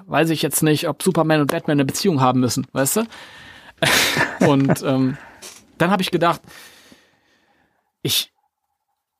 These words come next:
ich war auch gerade an dem Zeitpunkt, wo ich, ähm, am Ende einer Beziehung war und hab mir gedacht, äh, wie, wie könnte das denn aussehen, wenn Egon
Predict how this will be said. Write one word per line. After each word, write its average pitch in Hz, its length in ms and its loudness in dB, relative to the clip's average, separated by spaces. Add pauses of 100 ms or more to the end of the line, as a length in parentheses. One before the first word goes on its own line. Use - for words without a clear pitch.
(180)
ich - 180 -2
war 175 160 0
auch 170 140 -2
gerade 185 260 2
an 151 100 0
dem 160 140 0
Zeitpunkt, 175 480 -2
wo 151 120 2
ich, - 240 -4
ähm, 131 300 0
am 127 140 -2
Ende 202 340 2
einer 190 220 2
Beziehung 190 520 -2
war 202 360 0 (1400)
und 147 300 0
hab 160 180 -2
mir 165 120 2
gedacht, 156 320 2 (560)
äh, 139 120 -12 (880)
wie, 151 300 -4
wie 190 140 -2
könnte 185 280 0
das 180 200 2
denn 180 140 0
aussehen, 170 840 0
wenn 143 220 2
Egon 175 440 -2